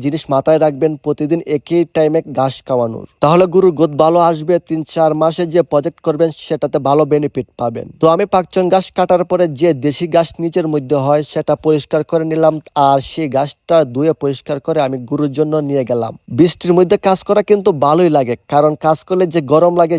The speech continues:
সেই গরম তার শরীরের মধ্যে লাগে না, কিন্তু বাড়ি কাজটি সেটি যদি বৃষ্টির মধ্যে করা হয় তাহলে আরো ভারী হয়ে যায়। আমি কিন্তু ভিডিও করার আগে বৃষ্টির মধ্যে পাকচং ঘাসের বোঝা সেটা নিয়ে গেলাম, কিন্তু বৃষ্টির পানি পরে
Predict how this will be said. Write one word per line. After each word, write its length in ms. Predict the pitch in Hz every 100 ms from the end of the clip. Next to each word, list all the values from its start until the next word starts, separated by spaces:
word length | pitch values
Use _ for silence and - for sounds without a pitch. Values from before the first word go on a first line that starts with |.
| 139
সেই 160 | 165 143
গরম 160 | 156 151 -
তার 180 | 156 165
শরীরের 340 | - 165 160 156
মধ্যে 200 | 151 147 165 147
লাগে 200 | 131 127
না, 60 | 117 -
কিন্তু 200 | 135 139 127
বাড়ি 200 | 127 143 165
কাজটি 280 | 165 - 185 170
সেটি 200 | - 160 156
যদি 160 | 165 156 131
বৃষ্টির 320 | 156 - 160 151
মধ্যে 200 | 143 175
করা 240 | 165 165 147
হয় 160 | 165 160 -
তাহলে 280 | 143 151 160 139
আরো 120 | 147 123
ভারী 180 | 139 139 135
হয়ে 160 | 123 110
যায়। 160 | 95 - _ 135
আমি 120 | 170 175
কিন্তু 200 | 208 196 175
ভিডিও 220 | 185 202 196
করার 200 | 196 180 185
আগে 120 | 185 185
বৃষ্টির 340 | 185 - 175 170
মধ্যে 200 | 165 190 -
পাকচং 320 | 170 - 185 170
ঘাসের 260 | 175 196 196 139
বোঝা 240 | 143 170 185 180 -
সেটা 220 | 175 175
নিয়ে 200 | 170 175 156
গেলাম, 300 | 175 165 175 185
কিন্তু 220 | 160 165 170 151
বৃষ্টির 320 | 165 - 175 160
পানি 160 | 165 170
পরে 140 | 170